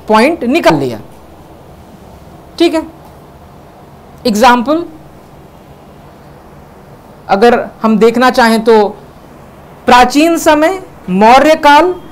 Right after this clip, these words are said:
मौर्य काल में महिलाओं को वा-, व्यापार करने की सुविधा थी और उसके, अ, सम्मान की रक्षा करने हेतु कुछ officials भी नियुक्त होते थे।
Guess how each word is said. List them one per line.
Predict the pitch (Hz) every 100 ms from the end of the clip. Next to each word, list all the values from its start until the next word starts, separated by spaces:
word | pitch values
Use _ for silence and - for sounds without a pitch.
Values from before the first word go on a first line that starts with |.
| -
मौर्य | 185 233 302 330
काल | 330 294 277 277
में | 277 302 330 - -
महिलाओं | 196 233 269 311 339 311 262
को | 247 269 302 339 339 - -
वा-, | 160 208 233
व्यापार | 190 240 233 277 320
करने | 302 262 269
की | 262 294 339 - - - - -
सुविधा | - - 262 262 277
थी | 262
और | 285 277
उसके, | 269 311 311
अ, | 285 147 151 196 240 - 226
सम्मान | 262 240 240 285
की | 294
रक्षा | 262 254 277
करने | 277 269
हेतु | 262 269
कुछ | 262 269
officials | - 220 247 233 294 285
भी | 247
नियुक्त | 262 311 -
होते | 269 160
थे। | 143